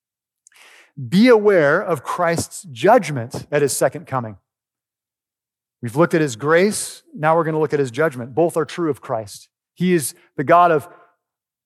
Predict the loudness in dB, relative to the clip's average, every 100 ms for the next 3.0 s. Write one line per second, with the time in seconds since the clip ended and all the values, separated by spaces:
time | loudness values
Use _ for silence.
0 | _ _ _ -2 -2 0 4 4 4 0
1 | -4 -6 -6 -6 -10 -16 -18 _ _ _
2 | -2 2 4 2 0 -2 2 2 0